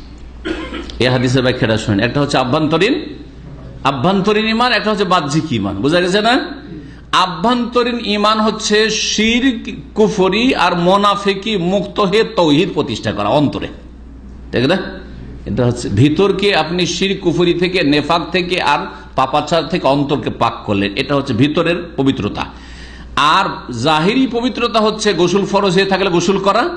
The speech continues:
আর উযু না থাকলে উযু করা, এটাকে তাহারাত বলা হয়। তো যখন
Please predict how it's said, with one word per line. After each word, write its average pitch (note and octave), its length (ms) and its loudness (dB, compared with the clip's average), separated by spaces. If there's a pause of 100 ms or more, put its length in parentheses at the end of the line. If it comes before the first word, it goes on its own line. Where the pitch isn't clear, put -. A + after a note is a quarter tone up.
(300)
আর E3 140 4
উযু F#3 260 4
না G3 120 2
থাকলে A3 420 0 (460)
উযু G3+ 220 4
করা, F3 180 2
এটাকে G#3 240 0
তাহারাত F#3 400 0
বলা A#2+ 260 0
হয়। E2+ 120 -8 (600)
তো A3 100 2
যখন A3+ 480 2